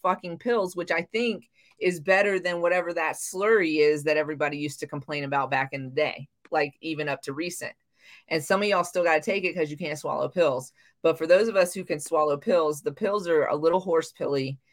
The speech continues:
uh, but you have to do, um, so, so it was like a regime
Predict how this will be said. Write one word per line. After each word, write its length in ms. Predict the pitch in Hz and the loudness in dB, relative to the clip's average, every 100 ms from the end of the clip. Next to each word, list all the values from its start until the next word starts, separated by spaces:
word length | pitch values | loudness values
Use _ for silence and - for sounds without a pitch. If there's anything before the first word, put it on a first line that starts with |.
| _ _ _ | _ _ _
uh, 240 | 135 143 131 | 0 2 2
but 240 | 143 151 | 2 2
you 120 | 156 | 2
have 160 | 165 160 | 0 0
to 100 | 160 | -4
do, 420 | 151 160 147 139 - | 0 2 2 -2 -2
um, 420 | 143 131 127 123 - | 0 0 -2 -8 -2
so, 320 | - 170 151 | 6 6 6
so 160 | - 165 | 2 2
it 60 | |
was 160 | 147 151 | 2 0
like 160 | 151 | 0
a 80 | 143 | 0
regime 840 | 127 135 135 165 139 117 139 175 | -2 -6 -6 -6 -6 -8 -10 -14